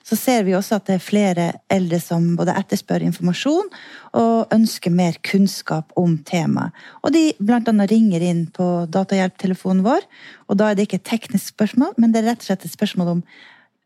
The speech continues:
Var dette en falsk nyhet? Var dette riktig? Så vi ser at det er blitt en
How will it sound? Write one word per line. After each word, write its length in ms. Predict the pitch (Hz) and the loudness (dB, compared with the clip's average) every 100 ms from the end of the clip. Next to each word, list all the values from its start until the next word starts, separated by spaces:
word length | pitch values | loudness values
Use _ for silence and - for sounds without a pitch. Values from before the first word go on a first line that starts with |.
| - | -6
Var 280 | 160 208 220 | 0 0 0
dette 260 | 185 - | -2 -4
en 80 | 160 | -6
falsk 380 | 147 175 - - | -2 -4 -4 -4
nyhet? 340 | 165 160 - | -4 -4 -8
Var 140 | 196 180 | -4 -2
dette 280 | 175 - 170 | -2 -4 -6
riktig? 340 | 165 - 220 _ - - - | -6 -10 -16 _ -20 -20 -14
Så 260 | - 240 220 | -2 0 2
vi 100 | 240 | 0
ser 440 | - - 349 262 | 0 0 2 2
at 140 | 190 202 | 0 0
det 200 | 190 - | 0 0
er 100 | 196 | 0
blitt 240 | 208 208 | 0 0
en 120 | 196 | -4